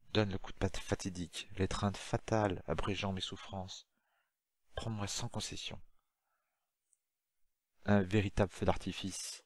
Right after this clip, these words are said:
permanent l'attendait avec Catherine. Si elle se mettait, et le mettait, dans un état pareil, à chaque fois, les séparations, lorsqu'il y aurait séparation, seraient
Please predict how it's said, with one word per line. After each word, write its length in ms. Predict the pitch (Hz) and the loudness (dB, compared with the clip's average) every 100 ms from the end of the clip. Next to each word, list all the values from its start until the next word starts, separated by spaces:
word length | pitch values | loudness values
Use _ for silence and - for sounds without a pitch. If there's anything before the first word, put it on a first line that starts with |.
| _ _ _ - | _ _ _ 6
permanent 500 | 117 98 95 92 90 | 6 6 2 0 2
l'attendait 540 | 87 90 87 85 85 82 | 4 6 4 0 0 0
avec 240 | 82 - | -4 -4
Catherine. 460 | - - - - - _ _ _ - - - _ - | -4 -2 -4 -6 -18 _ _ _ -20 -20 -20 _ -10
Si 180 | - 98 | 6 6
elle 120 | 90 | 6
se 420 | - 92 85 80 | 2 0 0 0
mettait, 480 | 82 90 - 127 98 - | 0 2 2 0 0 -2
et 80 | 85 | 0
le 100 | 80 | 2
mettait, 500 | 87 - 104 85 - | 0 2 2 2 -2
dans 200 | - 82 | -2 0
un 60 | 82 | 0
état 220 | 87 82 | 2 2
pareil, 600 | - 113 107 107 76 78 - _ _ _ _ - | 6 6 6 6 4 -2 -12 _ _ _ _ 0
à 100 | 85 | 2
chaque 300 | - 104 - | 4 4 2
fois, 280 | - 131 98 - _ _ _ _ _ _ _ _ _ _ _ _ _ _ _ - | 0 -2 -4 -10 _ _ _ _ _ _ _ _ _ _ _ _ _ _ _ -4
les 120 | - 90 | 0 4
séparations, 640 | 95 92 78 76 - 104 - _ _ _ - | 6 10 8 8 0 -10 -12 _ _ _ -6
lorsqu'il 420 | 87 - - 82 | -4 -4 -6 -8
y 60 | 80 | -4
aurait 340 | - 78 55 | 0 0 0
séparation, 720 | - - - - - - 98 - _ _ _ - | -6 0 2 2 0 -6 -6 -8 _ _ _ -10
seraient 480 | - 98 92 82 | -2 2 4 4